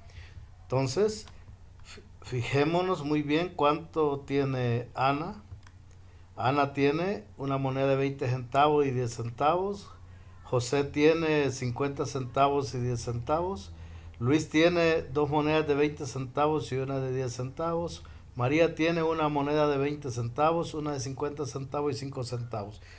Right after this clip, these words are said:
Entonces van a sumar la cantidad que, de las monedas y van a escribir aquí en el, en la raya.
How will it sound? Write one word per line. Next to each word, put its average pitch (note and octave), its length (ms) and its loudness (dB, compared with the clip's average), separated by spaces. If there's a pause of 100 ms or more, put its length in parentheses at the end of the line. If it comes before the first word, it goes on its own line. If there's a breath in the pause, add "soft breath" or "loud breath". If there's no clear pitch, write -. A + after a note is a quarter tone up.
(200 loud breath)
Entonces D3 260 4
van D#3+ 180 8
a F3+ 60 10
sumar F3 580 4 (280 loud breath)
la C#3 160 -4
cantidad C#3 760 2 (800 soft breath)
que, D3+ 340 4
de D#3 180 -2
las D#3+ 160 2
monedas F#3+ 440 6
y D#3+ 60 4
van D3 160 2
a D#3+ 40 -2
escribir C#3+ 440 2
aquí C#3 500 -2 (100)
en C#3 260 -6
el, D3+ 380 -4
en C#3+ 160 -6
la C#3 100 0
raya. B2+ 400 -2